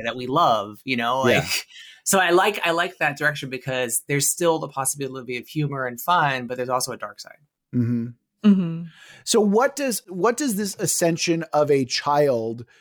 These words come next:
Speaker 2: to this council necessitate, and what does it suggest, and how is this a catalyst to be used in a bunch of stories? Let's kind of go from there.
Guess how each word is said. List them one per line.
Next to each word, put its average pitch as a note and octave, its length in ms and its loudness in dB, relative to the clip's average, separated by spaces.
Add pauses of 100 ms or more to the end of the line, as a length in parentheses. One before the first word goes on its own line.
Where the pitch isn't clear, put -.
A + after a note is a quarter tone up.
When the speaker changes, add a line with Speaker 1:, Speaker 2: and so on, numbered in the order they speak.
(220)
Speaker 2:
to G3 240 6
this F3+ 220 4
council D3 840 0 (360)
necessitate, F#3+ 1080 0
and E3 240 4
what F3 160 2
does F3+ 200 2
it F#3 140 -2
suggest, D#3 600 0
and D#3 100 -2
how F#3+ 540 0 (400)
is E3 180 6
this D#3+ 220 0
a D#3 60 0
catalyst C#3 840 -2
to D#3 100 0
be C3+ 120 -4
used B2+ 520 -4
in B2+ 140 -4
a B2+ 60 0
bunch A#2 260 0
of A2 100 -8
stories? F#2 640 -6
Let's D3 160 0
kind E3 220 2
of C3 100 -4
go B2+ 160 -2
from A2 220 -6
there. - 340 -10